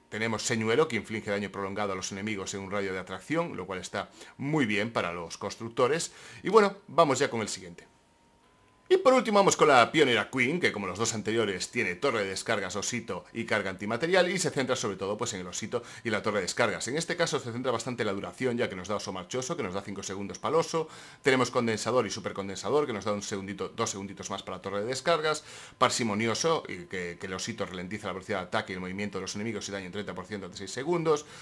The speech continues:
Matriz de imposibilidad, como tenía la anterior, que nos aumenta la reducción del enfriamiento del osito si tenemos, y de la torre de descarga, si tenemos fragmentos de carga, cosa que tampoco tiene la chiquilla para poder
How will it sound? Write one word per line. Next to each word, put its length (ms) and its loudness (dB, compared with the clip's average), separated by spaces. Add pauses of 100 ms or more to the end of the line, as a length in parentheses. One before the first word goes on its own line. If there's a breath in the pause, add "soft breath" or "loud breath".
(200 loud breath)
Matriz 260 0
de 60 -2
imposibilidad, 640 2
como 200 -6
tenía 220 -6
la 60 -6
anterior, 440 -2 (240 loud breath)
que 80 -4
nos 160 -2
aumenta 220 -2
la 60 2
reducción 200 -6
del 80 -4
enfriamiento 340 -6
del 60 -4
osito 380 -4 (160 loud breath)
si 160 -2
tenemos, 640 2
y 80 -6
de 180 -6
la 160 -8
torre 140 -2
de 40 0
descarga, 300 -4
si 120 -4
tenemos 300 0
fragmentos 460 -6
de 100 -4
carga, 340 -4 (220 loud breath)
cosa 140 -2 (140)
que 60 -4
tampoco 420 -4
tiene 500 -4
la 300 -4
chiquilla 480 -8
para 360 -8
poder 280 -10